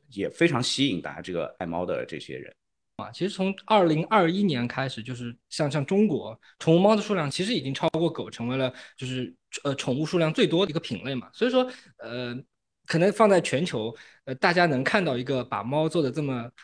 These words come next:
Speaker 2: 可爱、这么拟真的一个形象的时候，它确实会有一个，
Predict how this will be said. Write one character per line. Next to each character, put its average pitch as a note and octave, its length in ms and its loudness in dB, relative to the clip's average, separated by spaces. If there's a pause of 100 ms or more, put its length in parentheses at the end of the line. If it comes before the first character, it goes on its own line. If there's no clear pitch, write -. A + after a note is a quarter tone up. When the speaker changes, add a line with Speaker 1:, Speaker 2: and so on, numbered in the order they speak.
(140)
Speaker 2:
可 - 180 -4
爱、 C3+ 200 2
这 E3 100 -2
么 D#3 140 0
拟 B2+ 180 -2
真 C3+ 160 -2
的 C#3 100 -2
一 A#2+ 60 -4
个 C3 100 -4
形 G#2+ 220 -6
象 C#3 140 -4
的 B2 100 -8
时 - 80 -12
候， A#2 80 -8
它 E3 100 -6
确 F3 160 -4
实 C#3+ 100 -2
会 D3 160 -2
有 A2 120 -6
一 - 60 -14
个， A#2 240 -8